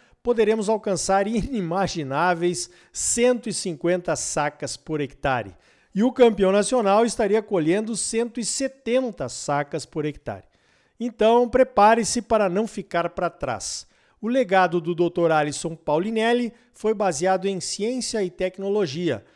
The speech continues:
e será assim que vamos pra frente. Os próximos anos continuarão sendo desafiadores e emocionantes. Veja esta: outro assunto de grande importância para o agro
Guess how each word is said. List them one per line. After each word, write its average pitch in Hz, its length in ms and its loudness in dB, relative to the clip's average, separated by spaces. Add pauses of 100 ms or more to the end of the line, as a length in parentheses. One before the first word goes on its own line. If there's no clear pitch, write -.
(220)
e 277 80 -2
será 220 320 2
assim 208 340 0
que 214 120 -10
vamos 180 260 -6
pra 156 220 -8
frente. 170 680 -4 (340)
Os 180 160 -8
próximos 185 600 0
anos 214 260 0
continuarão 233 720 -4
sendo 185 440 -8
desafiadores 160 1200 -4
e 110 120 -10
emocionantes. 147 880 -8 (560)
Veja 269 400 2
esta: 156 360 2
outro 226 260 -2
assunto 214 380 -6
de 160 80 -8
grande 185 240 -2
importância 165 520 -6
para 147 300 -2
o 202 140 2
agro 208 500 0